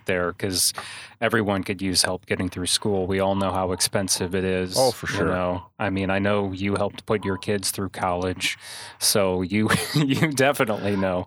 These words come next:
Speaker 2: You know, my, my kids did a really good job on their own. They're, they're very self-sufficient. They've, they've learned, but of course, we've always done what we could for them. And again, I wish I would have had the resources that I had now when they
Speaker 1: Yeah.
Speaker 2: were younger, but I didn't. So,
Speaker 1: Right.
Speaker 2: but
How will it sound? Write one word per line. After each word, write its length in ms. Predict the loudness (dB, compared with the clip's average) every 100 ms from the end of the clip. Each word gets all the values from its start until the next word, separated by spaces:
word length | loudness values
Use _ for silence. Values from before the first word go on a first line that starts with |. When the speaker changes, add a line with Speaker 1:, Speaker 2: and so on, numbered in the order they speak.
| -4
Speaker 2:
You 120 | 2
know, 180 | 4 4
my, 220 | 4 2 4
my 200 | 2 2
kids 320 | 2 0 0
did 160 | 0 2
a 40 |
really 260 | 4 4 2
good 220 | 2 2
job 380 | 4 4 4 2 -6 -16 -16 -4 2
on 200 | 4 4
their 220 | 4 4
own. 320 | 4 4 4
They're, 200 | 4 2
they're 240 | 4 2 4
very 280 | 4 4
self-sufficient. 920 | 2 2 2 2 -4 0 0 4 2 4
They've, 240 | 0 2
they've 260 | 0 0 2
learned, 300 | 2 2 2
but 180 | 0 0
of 160 | -2
course, 240 | 0 0 0
we've 120 | 2
always 260 | 2 0 0
done 200 | 0 0
what 80 | 0
we 220 | 0 -2 -6 -12 -12 -6
could 220 | 0 2
for 240 | 2 0 2
them. 200 | 2 2
And 200 | 2 2
again, 200 | 2 2
I 80 | 2
wish 220 | 2 2
I 40 | 2
would 160 | 2
have 80 | 2
had 140 | 2 2
the 80 |
resources 480 | 2 2 2 2 2
that 100 | 2
I 60 | 4
had 220 | 4 2
now 460 | 4 4 4 2 -2 -2
when 180 | 2 4
they 60 |
Speaker 1:
Yeah. 100 | 4
Speaker 2:
were 80 | 2
younger, 420 | 4 4 4 0
but 180 | 2 2
I 60 | 4
didn't. 360 | 2 0 -2
So, 340 | -2 0 0 -2 -6
Speaker 1:
Right. 220 | -4 -2 0
Speaker 2:
but 160 | 0